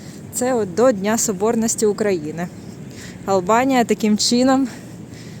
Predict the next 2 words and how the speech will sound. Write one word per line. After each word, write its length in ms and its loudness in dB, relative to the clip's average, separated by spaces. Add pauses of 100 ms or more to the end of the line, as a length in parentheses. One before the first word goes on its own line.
(240)
підтримує 760 4 (1120)
нас. 500 -2